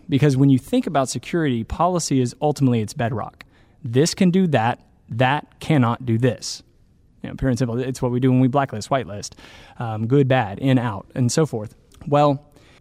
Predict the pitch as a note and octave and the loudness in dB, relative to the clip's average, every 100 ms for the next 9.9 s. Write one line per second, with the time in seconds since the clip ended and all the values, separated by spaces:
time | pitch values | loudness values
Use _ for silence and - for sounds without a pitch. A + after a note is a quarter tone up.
0 | - F#3+ A3+ F#3+ E3 D3+ C3+ C3+ B2 F#3 | -6 -4 0 0 4 4 4 4 2 4
1 | E3 C3 A2+ B2 A2+ - A3 F#3 C3+ C3+ | 2 2 2 0 -2 -2 0 2 4 2
2 | B2+ A#2+ A2+ A#2 A2+ - C3+ A2 G#2 E3 | 2 0 0 -2 -2 4 6 6 4 4
3 | G#3+ A#3 A#3+ - C#3 - C3 A#2+ A2+ G#2+ | 6 6 2 -2 -4 0 4 6 6 4
4 | G#2 G#2 A2 - G2 - - D3 C#3+ F3 | 2 0 -6 -12 -14 -12 0 4 4 2
5 | - G3+ F#3 C3 G#2 C#3 F3 F3+ - - | 0 -2 0 0 2 4 4 0 -4 -10
6 | - B2 G2+ E2+ C#3+ - B2+ D#3 E3 F3+ | -10 -10 -10 -6 -4 -2 0 0 0 0
7 | E3 C3 - A#2 A#2+ C#3+ E3+ E3 E3+ E3 | 0 -2 -4 0 2 4 4 4 4 4
8 | E3 E3 - E3 - E3 A#3+ A#3 G#3+ C#3+ | 2 0 -2 -4 0 -2 0 0 2 2
9 | - D#3+ D3 A2+ B2 B2 A2+ F2 - | 2 2 2 2 2 2 0 -4 -14